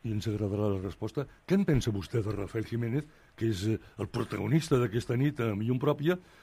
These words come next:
amb motiu de la presentació d'Espanya Negra, que vostè, evidentment, hi era,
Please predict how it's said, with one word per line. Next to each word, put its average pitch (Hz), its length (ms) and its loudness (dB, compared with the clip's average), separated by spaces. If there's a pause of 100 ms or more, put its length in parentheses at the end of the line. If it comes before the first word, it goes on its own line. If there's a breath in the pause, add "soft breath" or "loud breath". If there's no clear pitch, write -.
(160 soft breath)
amb 104 380 -4
motiu 160 320 2
de 135 100 2
la 113 100 2
presentació 104 720 0
d'Espanya 123 560 -2
Negra, 156 400 2 (400 soft breath)
que 98 80 -4
vostè, 95 300 -2
evidentment, 104 600 0 (140)
hi 120 160 2
era, 127 240 4